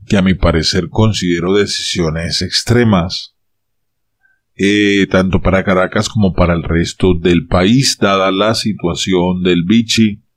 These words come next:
y el, la información que se tiene supuestamente de la llegada de una nueva versión brasilera del mismo Vichy a Venezuela.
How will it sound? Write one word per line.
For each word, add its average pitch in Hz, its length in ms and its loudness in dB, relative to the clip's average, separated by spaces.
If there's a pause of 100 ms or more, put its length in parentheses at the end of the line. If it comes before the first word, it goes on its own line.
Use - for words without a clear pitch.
(300)
y 113 520 4
el, 69 360 -6
la 76 100 -4
información 85 600 -6
que 117 120 -6
se 123 180 -2
tiene 107 320 -2
supuestamente 98 840 -2
de 101 140 2
la 85 140 0
llegada 80 580 -4
de 92 180 0
una 82 220 -4
nueva 90 420 0
versión 85 640 -2
brasilera 90 800 -2 (640)
del 85 240 0
mismo 87 320 -2
Vichy 90 480 -2
a 80 80 0
Venezuela. 76 720 -4